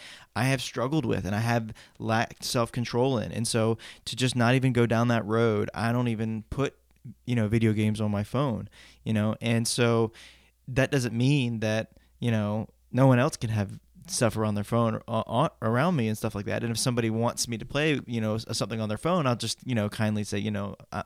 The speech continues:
"No, I'm good," you know, kind of thing. And so, and, but it's, it's,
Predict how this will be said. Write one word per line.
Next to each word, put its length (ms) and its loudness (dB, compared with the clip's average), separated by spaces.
"No, 220 -2
I'm 120 -2
good," 260 -2
you 140 -2
know, 120 0
kind 200 -2
of 60 -8
thing. 200 -6
And 200 2
so, 360 4
and, 280 2
but 120 4
it's, 160 -6
it's, 240 -6